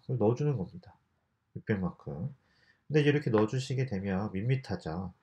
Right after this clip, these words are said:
밋밋하니까 거기다가 제이쿼리에 가시면 제이쿼리 사이트에 가시게 되면 이쪽에 제이쿼리 유아이라고 있죠. 요거. 뭐 이런 것들이 뭔지는 기초적인 거는 제가 설명 안 하고 넘어갈게요.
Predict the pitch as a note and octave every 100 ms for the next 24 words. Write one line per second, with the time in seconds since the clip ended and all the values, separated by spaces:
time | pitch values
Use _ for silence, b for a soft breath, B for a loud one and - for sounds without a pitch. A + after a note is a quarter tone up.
0 | _ - F#2 A2 - F2 D#2+ - G#2+ F#2+
1 | E2+ D2+ _ _ - _ _ _ _ _
2 | _ - A2 A2 A2 F2+ E2+ A2 - B
3 | B B B _ - G#2+ C#3+ - D3+ B2+
4 | G#2+ F2+ F2+ - F2+ A2+ G2 F2 E2+ -
5 | - G#2 C3 - A2 G#2 G#2 G2 - F#2+
6 | F2 - - F2+ D#2+ E2+ B2 C#3 D3+ -
7 | _ b b b b _ _ - - -
8 | F#2+ F2 E2 A#2+ F3 - - F#2+ B2 -
9 | G2+ E2+ F#2+ C#3+ D#3 B2+ F#2 E2+ - D#3+
10 | - _ _ _ - - E2 E2 A#2+ F3+
11 | b b b b b _ - A2+ E3 F3+
12 | F3+ D3 F#2+ A2+ C#3 D3+ A2+ A#2 A2+ -
13 | B2 C#3+ B2 G#2+ F2+ F2+ F2 C#3+ D3 F#2
14 | F2+ A2+ A2 F#2 D#2 - F2 F2 F2 C3